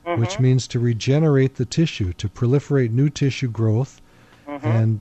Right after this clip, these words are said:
Speaker 1: that might be with injections of dextrose as an irritant to set off an immune response to bring cells to the area that grow back some of the tissue there.
Speaker 2: Mm.
Speaker 1: Or it might be platelets. It's a very simple injection.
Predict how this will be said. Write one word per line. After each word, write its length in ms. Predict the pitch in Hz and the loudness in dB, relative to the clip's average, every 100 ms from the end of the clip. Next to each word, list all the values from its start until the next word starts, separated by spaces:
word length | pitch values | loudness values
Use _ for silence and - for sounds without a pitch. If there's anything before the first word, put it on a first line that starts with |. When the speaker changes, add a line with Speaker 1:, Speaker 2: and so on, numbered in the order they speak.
| - | -2
Speaker 1:
that 160 | 123 | -2
might 320 | 120 131 143 - | 2 2 0 0
be 160 | 139 | 2
with 300 | 127 117 - | 2 0 -2
injections 720 | 139 107 127 135 - 123 113 | -2 0 0 -2 -2 -2 -2
of 260 | - 110 90 | -4 -4 -2
dextrose 720 | 131 156 - - 139 139 - | -2 -2 -6 0 2 2 0
as 120 | 113 | -2
an 80 | 107 | 0
irritant 680 | 110 139 160 - 131 120 - - - - - - | 0 0 0 0 -2 -2 -4 -20 -20 -20 -20 -8
to 100 | 113 | -6
set 260 | - 139 139 | -2 2 4
off 240 | 135 - | 4 2
an 60 | 117 | 2
immune 320 | 117 156 175 | 6 6 4
response 680 | 123 - - 110 113 - - | 2 0 -2 0 0 -2 -8
to 100 | 95 | -4
bring 240 | 123 120 | 0 0
cells 440 | - 135 135 143 - | 0 0 2 2 0
to 120 | 123 | -2
the 120 | 120 | 0
area 220 | 120 120 | 0 2
that 160 | 110 95 | 0 0
grow 220 | 120 131 | 2 2
back 360 | 123 127 139 - | 2 0 0 -4
some 200 | - 110 | -2 -2
of 60 | |
the 80 | 101 | -2
tissue 420 | - 107 - 107 | -2 -4 -2 -4
there. 340 | 90 92 92 117 _ _ - _ - | -2 -2 -2 -6 _ _ -20 _ -2
Speaker 2:
Mm. 260 | 208 180 | 0 2
Speaker 1:
Or 140 | 117 113 | 2 2
it 40 | |
might 240 | 113 135 | 2 0
be 140 | - 147 | 0 -2
platelets. 600 | - 127 110 110 135 - | 0 0 0 -2 -4 -6
It's 160 | 139 147 | -4 -2
a 20 | |
very 240 | 156 196 | 2 2
simple 400 | - 165 156 147 | 2 0 0 0
injection. 640 | 135 123 127 - 92 90 | 0 0 -2 -4 -8 -8